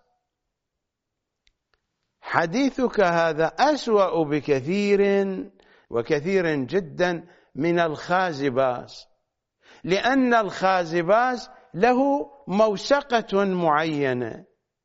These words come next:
أما كلامك هذا فليس له من لون أو طعم أو رائحة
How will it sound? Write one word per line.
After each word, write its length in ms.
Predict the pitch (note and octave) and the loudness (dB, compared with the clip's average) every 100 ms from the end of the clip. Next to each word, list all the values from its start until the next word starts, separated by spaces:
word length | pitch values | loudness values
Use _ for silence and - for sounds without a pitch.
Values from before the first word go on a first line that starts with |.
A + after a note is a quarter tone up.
| _ _ _ _ _ | _ _ _ _ _
أما 280 | D#3+ F3+ E3+ | -2 0 -2
كلامك 680 | - F3+ G3 G3+ F3 D3+ E3 | 0 0 0 -2 -2 -4 -2
هذا 680 | D3 E3+ F#3+ F3+ F#3 F3 - - _ _ | 0 0 -2 0 0 0 -6 -20 _ _
فليس 560 | - D#3 G3 G3+ - | -2 0 0 -2 0
له 640 | E3+ E3 D#3 D3+ D#3+ E3+ - _ _ _ _ _ _ | 0 2 0 -2 -2 -4 -10 _ _ _ _ _ _
من 360 | B2+ D#3+ D#3+ D#3 | -2 0 2 2
لون 360 | F3+ F3+ E3+ E3 E3 D#3+ E3 - _ _ _ _ _ _ - | 2 0 0 0 0 -2 -6 -12 _ _ _ _ _ _ -14
أو 180 | - C#3 | -8 -4
طعم 460 | - A#2 A#2+ D#3 D#3 D#3 D3+ D#3 G#3+ - _ _ _ _ _ _ | -2 -2 -2 -4 -2 -2 -2 -6 -12 -18 _ _ _ _ _ _
أو 180 | C3+ C#3 | -2 2
رائحة 920 | C#3+ D3 D#3 D#3 - C3+ C#3 C#3+ D3 | 2 0 -2 -6 -4 -4 -2 -2 -2